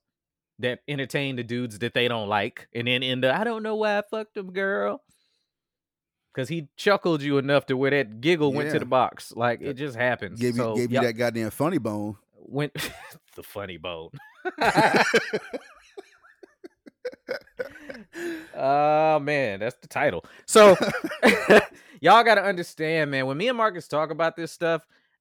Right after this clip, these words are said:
Speaker 1: my natural state is to help my sisters out. And by sisters, I mean women, period. Like, I want y'all to be safe out here. I love y'all. Um, I think they're lucky to have you. <laughs>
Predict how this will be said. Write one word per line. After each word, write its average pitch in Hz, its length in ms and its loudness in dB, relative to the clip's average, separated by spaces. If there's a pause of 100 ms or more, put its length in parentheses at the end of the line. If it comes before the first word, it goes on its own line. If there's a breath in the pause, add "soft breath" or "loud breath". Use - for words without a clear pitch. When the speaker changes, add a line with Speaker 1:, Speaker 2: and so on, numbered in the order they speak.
(180)
Speaker 1:
my 180 180 2
natural 202 340 0
state 151 340 0
is 127 180 -4
to 113 140 -4
help 123 240 -2
my 107 120 -6
sisters 98 420 -12
out. 87 320 -10
And 101 160 -12
by 107 100 -4
sisters, 120 360 -8
I 120 60 0
mean 117 220 -6
women, 107 260 -8
period. 98 440 -10
Like, 92 260 -10 (180)
I 104 100 -6
want 143 260 -4
y'all 139 240 4
to 127 60 -2
be 127 140 -10
safe 131 280 -4
out 127 200 -2
here. 131 340 -4 (600)
I 117 100 2
love 107 420 -2
y'all. 131 540 2 (360)
Um, 101 500 -6 (600)
I 117 60 -4
think 131 200 -8
they're 117 120 -2
lucky 120 300 -4
to 104 80 0
have 123 320 0
you. 131 220 -4
<laughs> - 60 -14